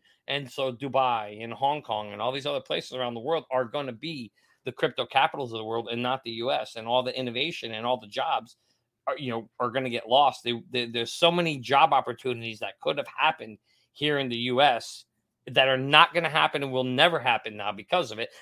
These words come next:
Now, will the U S end up creeping up from behind and following and playing crypto? Yes, at some point they're gonna. But the point is we're not gonna lead that anymore. And that's the one thing left, Abs.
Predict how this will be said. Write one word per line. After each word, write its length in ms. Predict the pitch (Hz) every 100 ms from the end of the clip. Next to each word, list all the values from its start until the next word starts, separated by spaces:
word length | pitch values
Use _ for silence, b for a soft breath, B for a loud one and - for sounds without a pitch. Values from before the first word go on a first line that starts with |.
| B
Now, 260 | 196 160 - _ -
will 220 | 151 202
the 100 | 185
U 240 | 170 233
S 180 | 233 - -
end 200 | 202 202
up 160 | 196 - _ _
creeping 360 | - 208 180 180
up 100 | 185
from 240 | - 175
behind 420 | - 139 175 202 196
and 140 | 165
following 320 | 165 170 175
and 80 | 156
playing 300 | - 175 175
crypto? 200 | 190 165
Yes, 340 | 151 120 98
at 60 | -
some 280 | - 165 -
point 260 | 170 165
they're 80 | 156
gonna. 300 | 147 160 120 _ _ _ _ _
But 220 | - - 127 131
the 80 | 147
point 380 | - 202 208 185
is 200 | 156 -
we're 140 | 143
not 260 | 156 160 160
gonna 200 | 156 139
lead 380 | 131 147 170 123
that 140 | 117
anymore. 400 | 117 117 117 117
And 120 | 117
that's 240 | 123 - -
the 100 | 135
one 400 | 123 131 170 175 - -
thing 360 | 170 147 120 104 _ _ _ _ -
left, 440 | 120 160 139 - _
Abs. 420 | 120 110 107 -